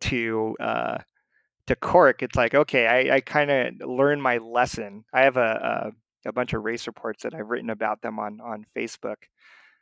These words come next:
Um, but yeah, like, uh, Cork, not only was Cork, um, uh, you know, it was a life goal to, to visit Ireland and, and have a legitimate Guinness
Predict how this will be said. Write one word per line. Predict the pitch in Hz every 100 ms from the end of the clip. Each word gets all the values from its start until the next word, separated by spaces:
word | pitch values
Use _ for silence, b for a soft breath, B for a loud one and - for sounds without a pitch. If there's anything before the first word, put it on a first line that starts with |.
| b -
Um, | 113 104 107 _
but | 139 131
yeah, | 165 139 113 -
like, | 131 131 - - _ _ _ -
uh, | 139 131 123 120 117 113 _ _
Cork, | - 165 165 165 147 - - - _ _ _ _ _ _ _ -
not | 139 147 170
only | 165 160 143
was | 127 117
Cork, | - - 147 131 123 - - -
um, | 123 113 110 110 107 107 _ _ _ _ _ _ _ -
uh, | 123 113 - -
you | 143
know, | 127 120
it |
was | 123 117
a |
life | 110 110 123
goal | - 131
to, | - 120 - -
to | 110
visit | 113 113 -
Ireland | - 120 123 131 135 123
and, | 113 117 -
and | 113 107 104 _ _
have | - 123 117
a | 110 107
legitimate | 120 120 117 123 120 113 -
Guinness | 123 131 156 -